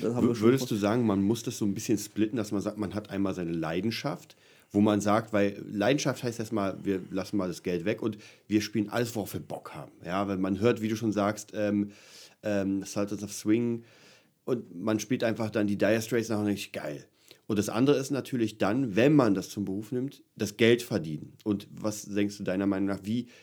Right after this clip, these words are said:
Speaker 2: wie sehr kann man das zusammenführen, dass man mit seiner Leidenschaft Geld verdient? Weil wenn du in einer Coverband spielst, im Irish Pub neun Stunden,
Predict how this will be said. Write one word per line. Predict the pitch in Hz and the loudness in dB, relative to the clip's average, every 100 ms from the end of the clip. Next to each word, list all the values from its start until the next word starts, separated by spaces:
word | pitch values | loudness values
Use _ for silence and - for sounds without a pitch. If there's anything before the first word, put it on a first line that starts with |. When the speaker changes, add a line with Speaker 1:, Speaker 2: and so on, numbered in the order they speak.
| _ | _
Speaker 2:
wie | - 107 113 | -6 -2 0
sehr | 90 110 | 4 4
kann | 113 - 107 | 4 -4 0
man | 104 | 0
das | 104 - | -2 -6
zusammenführen, | - 87 98 123 123 98 101 | -8 -2 0 0 -2 0 0
dass | 98 | 0
man | 104 92 | -2 0
mit | 95 98 | 0 2
seiner | 101 92 90 | 0 2 2
Leidenschaft | 95 107 110 101 - | 2 0 -2 -8 -4
Geld | 98 101 | -4 -4
verdient? | - 110 117 98 | -6 -4 -4 -2
Weil | 92 | 0
wenn | 95 | 2
du | 95 | 0
in | |
einer | 92 | 0
Coverband | 90 107 101 87 82 | -4 -4 -2 -2 -6
spielst, | - 95 98 92 | -4 -4 -4 -8
im | 78 | -10
Irish | 82 85 | -10 -10
Pub | - 98 | -8 -6
neun | 98 90 | -2 -4
Stunden, | 85 104 104 - 127 | -4 -2 -2 -2 -8